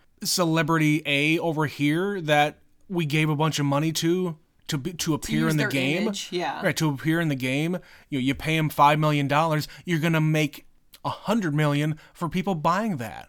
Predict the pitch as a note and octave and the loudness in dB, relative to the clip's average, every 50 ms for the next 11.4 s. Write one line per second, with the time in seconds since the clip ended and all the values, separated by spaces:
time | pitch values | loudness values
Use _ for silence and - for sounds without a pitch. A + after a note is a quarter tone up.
0 | _ - B3 C#4 C#4+ D4 C#4+ D4+ E4 E4+ - - - _ _ - F3 F#3 F3+ D#3 | _ -6 -4 -4 -4 -4 -6 -8 -10 -14 -18 -20 -20 _ _ -8 -4 -4 -2 -4
1 | - - - - - D#3+ D#3+ F3+ G3 F3 F3 E3+ G3 F3 - - - G3 A#3 C4 | -4 -8 -14 -16 -12 -6 -4 -4 -4 -2 -2 -2 -2 -2 -4 -4 -2 0 2 2
2 | B3+ F#3+ F#3 - - E3 F3 F#3 F#3+ F#3 - E3+ E3 E3 D#3+ D3 C3 A#2 A2+ C3+ | 2 0 -2 -2 0 0 0 0 0 -2 -4 -4 -2 0 0 0 0 -2 -2 -2
3 | C#3+ D#3 E3 E3 D3+ C3+ B2+ - - - - D3+ D3+ D#3 D3+ D3+ D3+ C#3 C3+ D3 | 0 0 2 0 0 -2 -2 -6 -6 -4 -2 0 0 2 2 2 0 0 0 -2
4 | C#3 - - - A#2 B2 C3+ C#3 C#3 C#3+ D3 D3 D3 C#3 - - - C#3 B2 A#2+ | -4 -4 -8 -8 -6 -4 -2 0 2 2 2 2 0 -2 -6 -4 -4 -4 -2 0
5 | C3+ C#3+ C#3 - D3+ C#3+ - - C3+ C3+ C3+ C3 C#3 C3+ C3 - - - - - | 0 0 0 0 -4 -6 -4 -4 -4 -4 -2 0 0 -2 -2 -4 -8 -16 -20 -20
6 | - _ - C#3+ E3+ D#3+ F#3+ F#3 G3+ C#4+ C#4+ - E4 E4 D4 B3+ - - G#3 G3 | -20 _ -4 -4 -2 0 0 0 0 0 -2 -2 -2 0 0 -2 -2 -2 -2 0
7 | F3 F3 G#3 A3 F3+ C#3 D3 - _ _ _ _ _ _ _ _ - E3 C#3 A#2 | 2 4 4 4 4 2 -2 -8 _ _ _ _ _ _ _ _ -10 -8 -8 -8
8 | G#2 - - - - - - - B2 D3 D3+ C#3 D3+ D#3+ G3 F3 F#3+ G#3 A#3 G#3+ | -10 -10 -14 -14 -14 -16 -12 -8 -6 -4 -2 -2 -4 -4 -6 -6 -6 -6 -8 -10
9 | - _ _ _ _ - G3+ A#3 A3+ A3+ A3 G#3+ - - - - - - C3 - | -12 _ _ _ _ -14 -10 -8 -6 -6 -8 -8 -8 -10 -12 -12 -12 -16 -10 -6
10 | E3 D#3 B2+ G#2 F2 - - - D3 C3 - - F#3 A3+ A3 G#3 G3+ F#3+ E3 D3 | -4 -2 -2 -4 -6 -12 -12 -12 -10 -10 -6 -6 -4 -4 -2 -2 -2 -2 -2 -4
11 | A#2 A2+ G#2+ G2 F#2+ F#2+ G2+ | -6 -8 -8 -10 -10 -12 -14